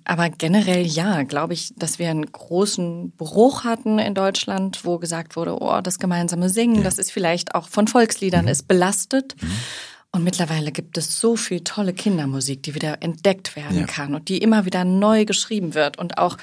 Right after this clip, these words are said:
Speaker 1: Kinderlieder, die vielleicht als antiquiert galten, wieder
Speaker 2: Ja.
Speaker 1: neu entdeckt werden können.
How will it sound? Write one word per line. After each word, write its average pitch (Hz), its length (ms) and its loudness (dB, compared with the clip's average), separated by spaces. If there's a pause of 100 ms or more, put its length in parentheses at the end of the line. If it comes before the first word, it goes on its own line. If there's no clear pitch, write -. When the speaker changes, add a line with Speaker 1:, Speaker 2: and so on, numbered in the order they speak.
(340)
Speaker 1:
Kinderlieder, 180 680 2
die 175 420 -6 (680)
vielleicht 156 540 -2
als 160 100 -2
antiquiert - 600 2
galten, 147 640 0
wieder 156 180 -2
Speaker 2:
Ja. 151 60 -2
Speaker 1:
neu 165 160 0
entdeckt 196 420 -4
werden 151 280 -2
können. 139 520 0